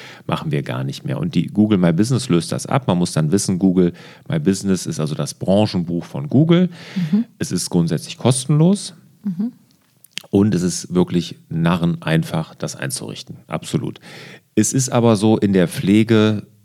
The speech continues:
Speaker 1: weil die andauernd was ändern. Die haben auch andauernd die Namen geändert in den letzten Jahren, ne? Drei
Speaker 2: Was für Namen?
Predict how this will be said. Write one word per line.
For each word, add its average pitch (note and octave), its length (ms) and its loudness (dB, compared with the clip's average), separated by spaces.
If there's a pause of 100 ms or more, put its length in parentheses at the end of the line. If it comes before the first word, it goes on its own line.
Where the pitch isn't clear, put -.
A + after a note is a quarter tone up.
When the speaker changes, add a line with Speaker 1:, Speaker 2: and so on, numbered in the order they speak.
Speaker 1:
weil E2+ 120 2
die D#2+ 120 -2
andauernd F2+ 360 0
was D2+ 160 -4
ändern. A#2 340 4
Die F#2+ 60 2
haben F2 100 2
auch C#2+ 80 -6
andauernd D2+ 640 -4
die C#2 80 -4
Namen F2+ 400 0
geändert C#3 480 2
in B2 100 -2
den A#2+ 140 0
letzten A#2 400 -6
Jahren, A2+ 420 -4
ne? F#2 160 -2
Drei - 300 0
Speaker 2:
Was D#3 140 2
für C#3 100 -2
Namen? C#3+ 500 4